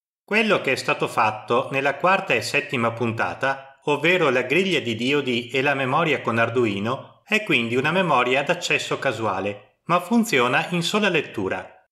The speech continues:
ovvero il microprocessore può solo leggere dalla memoria e non inviare dati da ricordare.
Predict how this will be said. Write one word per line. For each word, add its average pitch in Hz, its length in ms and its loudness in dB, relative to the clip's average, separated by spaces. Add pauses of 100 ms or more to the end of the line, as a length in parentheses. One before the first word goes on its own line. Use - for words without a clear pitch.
(240)
ovvero 131 640 2
il 147 120 0
microprocessore 165 960 0
può 127 220 0
solo 220 340 0
leggere 113 480 0
dalla 131 240 0
memoria 135 800 -2
e 202 160 0
non 180 220 2
inviare 175 540 2
dati 147 340 2
da 170 100 2
ricordare. 107 920 -2